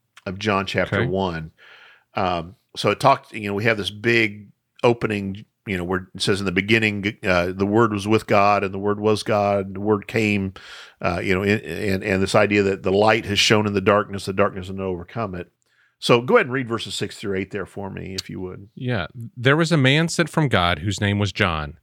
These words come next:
Speaker 2: He came as a witness to testify concerning that light, so that through him all might believe.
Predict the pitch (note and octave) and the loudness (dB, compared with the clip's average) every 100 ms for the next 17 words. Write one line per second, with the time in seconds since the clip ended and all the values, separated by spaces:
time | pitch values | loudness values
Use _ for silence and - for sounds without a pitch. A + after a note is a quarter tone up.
0 | _ - A2+ - B2 C#3 B2 A2 A2+ A2 | _ -4 -2 2 2 2 0 2 2 0
1 | - G#2 - A2+ - G#2+ G2+ F#2 - G2+ | -2 -4 -2 -2 0 0 2 0 -2 -4
2 | - G2 F#2+ F2+ F2+ F2 F2+ D#2 C#2 - | 2 2 2 0 -2 -2 -4 -4 -6 -6
3 | - G2+ - - C3+ A#2 F2+ F2+ - G#2 | 0 0 0 2 4 4 2 0 2 2
4 | G#2 G2 F#2 F2 E2 C#2+ | 4 0 0 -4 -4 -6